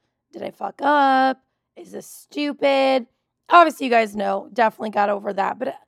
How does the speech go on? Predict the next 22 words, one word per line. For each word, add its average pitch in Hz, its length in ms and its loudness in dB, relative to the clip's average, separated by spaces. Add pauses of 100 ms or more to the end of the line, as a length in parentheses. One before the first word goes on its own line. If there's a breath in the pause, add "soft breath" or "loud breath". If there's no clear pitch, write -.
(400)
at 302 240 0
that 269 220 2
time, 233 280 -4
I 220 100 0
wasn't 294 340 4
where 285 240 4
I 269 80 4
am 254 320 0
now, 233 500 0
<laughs> - 40 -20
where 269 520 2 (760 loud breath)
I'm 233 80 -4
just 220 220 -10
cutting - 300 -8
people 233 320 -6
left 214 260 -2
and 202 100 -10
right 202 180 -2
out 202 180 -6
that 214 140 -8
aren't 226 280 -2
supportive, 226 600 -10